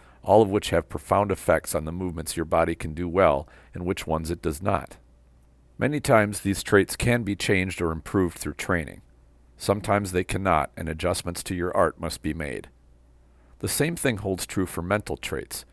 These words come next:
although this is a little tougher to describe. My instructor had a personality which was more introverted.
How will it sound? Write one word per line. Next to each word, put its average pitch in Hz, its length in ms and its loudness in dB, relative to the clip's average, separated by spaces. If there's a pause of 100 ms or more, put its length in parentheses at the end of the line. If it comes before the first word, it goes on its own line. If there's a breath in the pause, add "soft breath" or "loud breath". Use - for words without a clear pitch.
(380 soft breath)
although 98 200 4
this 131 200 0
is 113 100 -4
a 101 60 4
little 101 220 2
tougher 87 360 0
to 78 80 -8
describe. 73 640 -2 (1040 soft breath)
My 127 140 2
instructor 123 500 2
had 98 160 2
a 82 40 -4
personality 85 680 0
which 82 180 -6
was 90 160 -4
more 101 200 -2
introverted. 64 640 -8